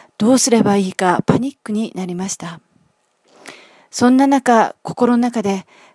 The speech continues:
「神様に助けてください。担当者に会わせてください」と叫びました。そうするとリーダーの方が、「感謝しよう」と、会えないことを感謝し、必ず会わせてくださることを感謝しました。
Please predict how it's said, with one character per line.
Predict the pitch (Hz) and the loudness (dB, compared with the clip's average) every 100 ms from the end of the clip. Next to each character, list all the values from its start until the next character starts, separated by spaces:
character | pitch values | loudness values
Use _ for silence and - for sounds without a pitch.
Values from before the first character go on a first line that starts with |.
| - | -4
「神 | 240 240 | 2 2
様 | 226 226 208 | 2 0 -2
に | |
助 | 190 - - - | -4 -6 -4 -6
け | - | -8
て | |
く | - | -4
だ | 262 247 | -2 -2
さ | 254 233 | -2 -2
い。 | 202 - - _ - | -4 -10 -20 _ -2
担 | 254 269 | 0 2
当 | 269 269 | 2 2
者 | 254 214 | 2 0
に | 196 | -2
会 | - 208 | -2 -2
わ | 247 | -2
せ | - | -2
て | 240 | -6
く | 240 | -2
だ | 233 | -4
さ | 233 262 | -2 -2
い」 | 240 | -2
と | 202 190 185 - - - - | -4 -4 -8 -20 -20 -20 -10
叫 | - 214 208 | -4 -4 -2
び | 214 | 0
ま | 226 226 | 2 2
し | |
た。 | - 180 180 - _ _ _ _ - - - - - | -2 -6 -8 -16 _ _ _ _ -20 -20 -20 -20 -8
そ | - 277 | 0 2
う | |
す | 262 285 | 2 -2
る | 269 | 0
と | 247 247 - | 0 0 -2
リ | 240 | -2
ー | 277 | 0
ダ | |
ー | 262 | -2
の | 220 | -4
方 | 214 202 180 | -6 -6 -4
が、 | 196 185 - _ _ - | -4 -4 -10 _ _ -6
「感 | 269 294 | -2 0
謝 | 233 | 0
し | - 214 | 0 4
よ | 214 180 180 | 4 2 -4
う」 | - _ | -18 _
と、 | - 240 - - - - - _ - | 0 0 0 -8 -20 -20 -20 _ 0
会 | 233 269 | 2 4
え | |
な | 285 | 2
い | 277 | 0
こ | 220 214 | -4 -6
と | 196 | -4
を | 180 | -4
感 | - 208 | -4 -4
謝 | 196 185 | -4 -6
し、 | - 208 202 _ _ _ - | -4 -4 -6 _ _ _ -4
必 | 226 247 269 277 | 2 4 2 0
ず | - 262 - | 0 0 0
会 | - 208 | -2 0
わ | 262 | 0
せ | 302 | -2
て | 294 | -4
く | 240 | -2
だ | 220 214 | -2 0
さ | 226 | 0
る | 202 | -2
こ | 196 | -6
と | 185 | -2
を | 202 220 - | 2 0 -2
感 | - 190 | -8 -6
謝 | 190 190 - | -4 -4 -4
し | - | -6
ま | 196 202 | -6 -8
し | - | -10
た。 | 175 165 | -12 -14